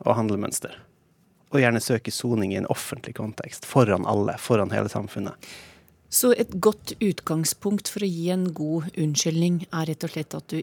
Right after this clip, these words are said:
Speaker 2: innser at, at
Speaker 1: Du
Speaker 2: du
Speaker 1: har
Speaker 2: er,
Speaker 1: tatt feil.
Speaker 2: erkjenner skyld?
Speaker 1: Ja, erkjenn skyld. Det er kanskje det viktigste.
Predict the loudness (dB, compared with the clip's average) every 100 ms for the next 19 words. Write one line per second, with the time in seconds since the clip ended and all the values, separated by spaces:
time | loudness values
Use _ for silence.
0 | -6 -4 -2 2 0 2 -4 -6 -12 -12
1 | -20 _ _ 2 4 4 2 0 0 2
2 | 2 -2 0 0 0 0 0 -2 -2 4
3 | 4 4 -4 -6 0 0 0 -4 -4 -2
4 | 0 2 0 0 0 -2 -4 -10 -10 -12